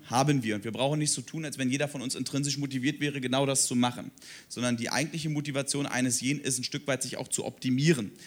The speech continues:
Das klingt erstmal sehr hart, aber die Frage, ob ich mich morgens wasche oder ob ich morgens, äh, S-Bahn fahre oder Auto fahre, ist eine ganz egoistische und eine relativ normale menschliche. Und wir müssen schauen, dass wir A, in die Köpfe reinkommen zum Paradigmenwechsel, also jeder hat eine Verantwortung,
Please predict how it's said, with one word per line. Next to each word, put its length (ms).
Das 140
klingt 180
erstmal 320
sehr 180
hart, 260
aber 100
die 100
Frage, 320
ob 80
ich 80
mich 140
morgens 280
wasche 380
oder 200
ob 120
ich 120
morgens, 400
äh, 200
S-Bahn 360
fahre 260
oder 160
Auto 220
fahre, 260
ist 100
eine 160
ganz 200
egoistische 640
und 160
eine 280
relativ 420
normale 420
menschliche. 540
Und 120
wir 80
müssen 240
schauen, 460
dass 220
wir 200
A, 220
in 180
die 100
Köpfe 340
reinkommen 360
zum 180
Paradigmenwechsel, 1000
also 240
jeder 320
hat 160
eine 100
Verantwortung, 800